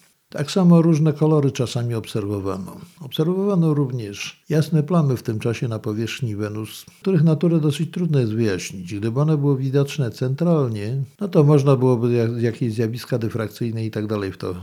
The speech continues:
wciągnąć. Ale czasami nie, nie są, nie były widoczne centralnie albo gdzieś z boku, czy również jako podwójne plamy takie. Dlaczego? Trudno powiedzieć. W tej chwili zjawisko to, to jeszcze praktycznie nie jest zbadane. Są tylko hipotezy na ten temat, różne teorie.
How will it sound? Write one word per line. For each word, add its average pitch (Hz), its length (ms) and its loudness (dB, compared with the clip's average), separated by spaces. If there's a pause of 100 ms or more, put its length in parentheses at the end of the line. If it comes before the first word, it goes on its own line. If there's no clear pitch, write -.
(100)
wciągnąć. - 720 -12 (100)
Ale 180 440 2 (100)
czasami 139 540 0
nie, 135 200 2
nie 147 160 4
są, 143 180 0
nie 139 200 2
były 139 180 2
widoczne 117 440 -2
centralnie 117 520 -4
albo 107 200 -2
gdzieś 104 240 -4
z 101 60 -10
boku, 104 540 -6
czy - 180 -12
również 110 300 -6
jako 101 200 -10
podwójne 117 500 -4
plamy 110 320 -8
takie. 101 420 -10 (300)
Dlaczego? 156 680 -2 (260)
Trudno 180 360 0
powiedzieć. 127 800 -2 (120)
W - 40 -20
tej 185 180 0
chwili 160 340 2
zjawisko 131 500 0
to, 120 120 -10
to - 140 -10
jeszcze 113 280 -6 (220)
praktycznie 117 560 -8
nie 123 120 -2
jest 113 160 -2
zbadane. 104 520 -6
Są 175 280 -2
tylko 170 240 2
hipotezy 120 520 0
na 117 140 -2
ten 113 180 -4
temat, 104 360 -4
różne 104 300 -6
teorie. 101 520 -4